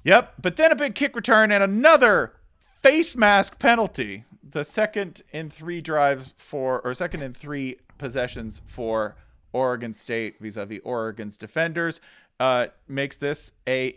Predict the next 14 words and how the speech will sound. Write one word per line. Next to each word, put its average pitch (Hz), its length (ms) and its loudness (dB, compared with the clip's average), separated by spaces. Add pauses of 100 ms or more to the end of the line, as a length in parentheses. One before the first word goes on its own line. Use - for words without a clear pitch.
another 175 500 0 (100)
run 170 420 0
heavy, 190 400 0
not 143 180 -2
a 135 40 -6
single 175 320 -10
pass 190 340 -4
thrown, 185 460 2 (340)
run 160 220 0
heavy 156 360 -4 (180)
thirty-four 151 800 -4
seventeen 131 920 -6 (320)
touchdown 139 680 -2 (240)
campaign. 135 840 -4